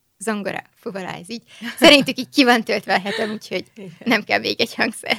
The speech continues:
Speaker 2: <laughs> És, ö, nem sokkal azután, kilenc éves korodban megtértél. Mi volt ennek a története?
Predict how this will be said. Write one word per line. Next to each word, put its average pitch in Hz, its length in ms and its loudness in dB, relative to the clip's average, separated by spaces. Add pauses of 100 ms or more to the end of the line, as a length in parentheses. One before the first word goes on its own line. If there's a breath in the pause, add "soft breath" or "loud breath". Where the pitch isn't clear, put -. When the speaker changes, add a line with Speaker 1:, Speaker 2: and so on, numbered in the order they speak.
(120)
Speaker 2:
<laughs> - 1200 -14
És, 208 320 -12
ö, 208 280 -10
nem 196 200 -12
sokkal 180 540 -16 (200)
azután, 185 800 -18
kilenc 180 380 -18
éves 185 280 -16
korodban 190 480 -16
megtértél. 180 1080 -18 (920)
Mi 214 140 -12
volt 170 300 -16
ennek 170 280 -14
a 170 40 -18 (280)
története? 175 760 -18